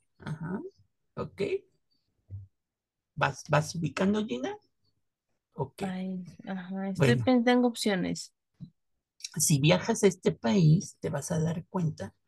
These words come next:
Speaker 1: que el veintiuno por ciento de su población es mayor de sesenta y cinco años, siendo el porcentaje, este, más alto del mundo. O sea,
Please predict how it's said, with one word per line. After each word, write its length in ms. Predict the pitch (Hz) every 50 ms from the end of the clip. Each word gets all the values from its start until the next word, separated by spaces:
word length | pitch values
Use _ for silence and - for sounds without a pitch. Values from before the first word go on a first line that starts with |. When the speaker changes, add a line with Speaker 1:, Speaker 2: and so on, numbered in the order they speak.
| _ _ _ _ - - - - - _ _ -
Speaker 1:
que 100 | - 156
el 100 | 151 143
veintiuno 520 | 147 147 151 147 151 180 196 220 233 -
por 160 | - - -
ciento 320 | - - 160 156 160 175 160
de 100 | 156 156
su 160 | - 160 156
población 840 | - 160 160 147 151 139 147 - - - 165 147 147 156 196 - _
es 180 | - 165 156 185
mayor 380 | 160 160 156 156 151 156 151
de 140 | 151 165 160
sesenta 640 | 151 - 160 156 - - 156 165 156 156 156 - 156
y 100 | 151 151
cinco 640 | - - - - - 175 170 175 160 - - 175 180
años, 640 | 190 196 202 202 190 175 - - - - - - _ _ _ _ _ _ _ _ _ _ _ _ _ - - _ _ _ _ 160
siendo 420 | - - - 147 143 131 131 156
el 80 | 170 -
porcentaje, 1000 | - 165 - - - 165 160 - 180 151 - - 160 156 160 - - - - _ _
este, 800 | _ - - - _ _ _ - - - - - - - - - _ _ -
más 260 | 160 143 123 - -
alto 260 | 147 147 - 165 156
del 180 | 151 139 - -
mundo. 280 | 165 214 220 190 - -
O 40 |
sea, 300 | - - - - - -